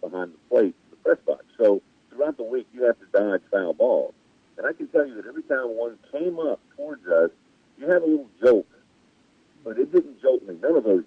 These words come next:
jolted me like when I heard the rifle shot off the bat of Todd Peterson. I literally jumped. I mean, it, it, it shocked me. Um, and I thought it was gone. I mean, I really did. Uh, he hit it on such a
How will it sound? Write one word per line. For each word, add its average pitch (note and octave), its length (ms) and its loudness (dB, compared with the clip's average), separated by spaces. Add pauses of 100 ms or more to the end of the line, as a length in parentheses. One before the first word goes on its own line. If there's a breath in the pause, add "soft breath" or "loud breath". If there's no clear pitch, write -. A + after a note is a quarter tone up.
jolted G#2 400 0
me E2 260 -8 (160)
like F2+ 420 -2 (340)
when F2+ 160 -10
I G#2 180 -4
heard G#2 400 0
the E2 100 -14 (140)
rifle G2 420 -2 (120)
shot F2 320 0
off E2 220 -4
the D#2+ 140 -20
bat E2+ 260 4
of D2+ 120 -6
Todd D#2 300 -4
Peterson. D#2+ 280 -8
I F#2 40 -2
literally B2 340 2 (100)
jumped. F2 260 -2 (180)
I - 20 -10
mean, F#2 180 -12 (720 soft breath)
it, G2+ 220 -2
it, G2+ 80 0 (120)
it G2 100 -10 (120)
shocked B2 320 -4
me. - 60 -20 (580)
Um, D#2+ 360 -4 (760)
and G#2+ 120 -2
I B2+ 40 0
thought F#2 160 2
it D#2 100 -8
was D2+ 140 -14
gone. E2+ 340 -4 (340)
I - 20 -8
mean, F#2 140 -4
I - 20 2
really F2+ 300 2
did. F2 340 2 (260)
Uh, D2+ 380 -2
he A#2+ 120 -12
hit A#2+ 120 4
it F#2+ 140 0
on F#2 180 0 (100)
such A#2+ 140 0
a G2 60 -12